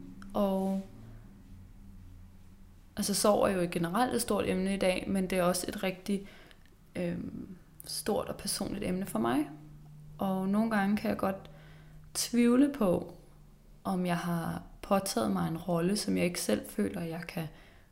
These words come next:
opfylde. Sådan en formidlerrolle, om jeg, og, og det, og det gør mig nok til, øhm, min egen værste fjende, fordi jeg er utrolig kritisk om de ting, jeg laver.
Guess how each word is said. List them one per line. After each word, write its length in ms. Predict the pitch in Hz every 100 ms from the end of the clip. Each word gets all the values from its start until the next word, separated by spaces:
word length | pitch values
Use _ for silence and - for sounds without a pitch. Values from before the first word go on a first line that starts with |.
| -
opfylde. 560 | - 175 - 196 175 175 - - - - - - - - - -
Sådan 180 | - 208
en 60 | 190
formidlerrolle, 800 | 214 220 - - - 170 156 170 - - - - -
om 180 | 190 175
jeg, 200 | 170 - - - -
og, 200 | - 185
og 380 | 175 175 175 175
det, 80 | -
og 100 | 202
det 100 | 214
gør 140 | 220
mig 140 | 202 190
nok 260 | 180 190 -
til, 380 | - 214 202 202 - - - - - -
øhm, 560 | 196 170 180 170 175 175 -
min 180 | 196
egen 440 | 190 180 190 220 208
værste 340 | 185 202 -
fjende, 380 | 214 226 220 247 269 - - - - -
fordi 320 | - 202 202
jeg 120 | 190
er 60 | 185
utrolig 420 | 180 - 254 196
kritisk 500 | 185 - 185 196 -
om 180 | 190 175
de 100 | 180
ting, 280 | 185 208 -
jeg 80 | 185
laver. 340 | 175 165 180